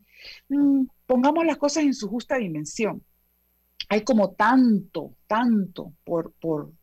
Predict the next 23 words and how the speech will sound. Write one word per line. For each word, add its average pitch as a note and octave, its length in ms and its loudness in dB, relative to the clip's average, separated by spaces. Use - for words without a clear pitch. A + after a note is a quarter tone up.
tanta G#3 220 -2
necesidad G3 520 4
de A3 40 6
avanzar, G3 720 0
eh, F3+ 280 -2
en F3+ 240 -6
todas A3+ 260 0
las F#3 140 0
esferas A3 560 -4
para G#2 240 -8
sostener, G3+ 840 -4
eh, F3+ 280 -4
sostener F#3+ 460 -2
lo A3+ 160 0
que, E3+ 480 -4
lo, F3+ 260 -6
lo F3 180 -4
que F#3 100 -6
se F#3+ 140 -2
ha G3 60 0
avanzado. A3 640 0
Por F3+ 140 -8
ejemplo, A3 680 -8